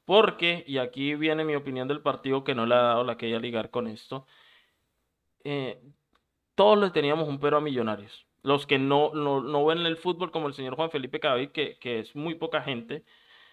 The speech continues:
que lo ve de una forma muy especial, decían,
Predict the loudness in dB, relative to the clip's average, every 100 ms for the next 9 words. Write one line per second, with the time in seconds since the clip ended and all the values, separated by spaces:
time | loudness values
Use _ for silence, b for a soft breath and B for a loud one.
0 | b _ -8 -4 0 0 0 0 -2 -2
1 | -2 -4 -4 -6 -8 -6 -6 -6 -8 -8
2 | -8 -10